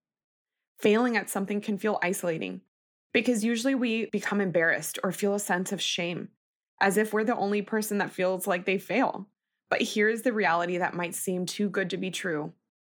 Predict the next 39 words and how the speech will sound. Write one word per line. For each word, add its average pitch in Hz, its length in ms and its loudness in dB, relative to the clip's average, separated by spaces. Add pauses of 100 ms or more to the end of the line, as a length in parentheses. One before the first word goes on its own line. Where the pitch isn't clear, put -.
(460)
Every 214 500 2
single 185 680 0
person 180 500 -2
fails 151 560 -2 (300)
a 156 100 4
lot. 143 520 -2 (920)
And 208 160 6
the 202 60 2
people 226 340 2
you 262 160 2
admire 175 400 2
for 196 180 -2
whatever 170 380 2
they're 190 240 0
successful 175 600 -2
in, 240 260 2 (200)
well, 208 300 0 (480)
they're 214 140 6
just 302 240 -2
willing 254 240 2
to 262 100 -2
fail 214 300 2
forward 208 460 0
fast 226 520 -2
and 180 200 2
often. 175 500 -2 (960)
There's 233 200 4
a 247 60 2
really 233 200 2
great 254 320 -2
book - 260 0
I 190 80 0
read 175 220 2
years 175 300 0
ago 151 380 -2
called 170 300 -2
Go 175 400 0
for 180 200 -4
No. 156 340 -4